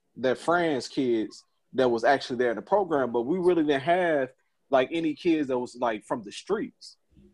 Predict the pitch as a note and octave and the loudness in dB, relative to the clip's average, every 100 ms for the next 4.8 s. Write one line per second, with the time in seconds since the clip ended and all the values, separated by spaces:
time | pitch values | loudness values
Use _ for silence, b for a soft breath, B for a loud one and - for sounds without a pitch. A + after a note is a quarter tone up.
0 | _ - C#3+ C#3 C3 D3+ C#3+ C#3 D3 D3 | _ -4 0 2 0 0 2 2 2 0
1 | C#3 A#2+ D3+ C#3+ C3 B2 A#2+ - D#3+ C3 | -4 -4 -6 -4 -4 -4 -8 -8 -6 -6
2 | - F3+ D3 G#2+ - E3+ F3+ F3 E3 C3+ | -4 -2 -2 -4 0 0 0 -4 -2 -2
3 | G#2 _ A#2+ D#3 C#3 - C3+ A2 E3+ E3 | -2 _ -4 -4 -4 -6 -6 -6 -6 -4
4 | C#3 E3+ G3 D#3 - G3+ F#3+ D#3+ | -4 -4 -6 -8 -8 -8 -8 -10